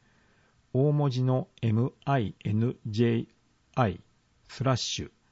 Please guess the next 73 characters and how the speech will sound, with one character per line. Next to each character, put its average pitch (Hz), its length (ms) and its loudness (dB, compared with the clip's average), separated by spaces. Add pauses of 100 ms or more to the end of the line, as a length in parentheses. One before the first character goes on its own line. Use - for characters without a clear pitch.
(460)
小 117 120 -4
文 120 140 4
字 110 200 0
の 110 180 0 (500)
エ 117 120 2
フ 143 200 -4
ユ 143 200 4
ー 101 180 2 (140)
ア 120 180 2
ー 127 60 2
ル - 160 -4
ア 123 160 0
イ 87 240 -2
ジ 127 440 -2
ー 151 60 -4
エ 120 320 0
ー 98 80 -4
エ - 20 0
ヌ 107 240 2
エ 104 280 0 (240)
ー - 40 -20
ス - 140 -6
ラ 127 100 2
ッ - 40 -2
シ - 260 -6
ュ - 80 -12 (380)
ア 139 120 0
イ 151 220 4
エ 156 80 4
ヌ 117 80 4
デ 90 60 2
ィ 87 60 -4
ー 123 520 2
イ - 60 -8
ー - 40 -4
エ 127 40 2
ッ - 60 -6 (100)
ク - 100 -12
ス - 220 -8 (120)
ド 98 120 -4
ッ 90 80 -4 (160)
ト 98 220 -2 (320)
エ 139 80 2
イ 147 100 0
チ - 160 -8
テ 151 100 -2
ィ 107 200 0
ー - 80 -8
エ - 20 -2
ム 101 180 2
エ 98 100 4
ル。 85 140 -10 (720)
二 120 200 2
次 143 140 2
元 160 240 4
コ 170 260 2
ー 113 40 2
ド 104 100 4
が 90 140 2
載 82 100 0
っ - 20 -4
て - 240 -2
い 90 100 2
ま 87 120 -2
す。 - 260 -18 (1300)
東 180 280 4
郷 87 280 -2
ク 160 120 0
ー 160 100 6
ル 156 100 4
ス - 100 -6
ポ 165 120 -2
ッ 147 60 -2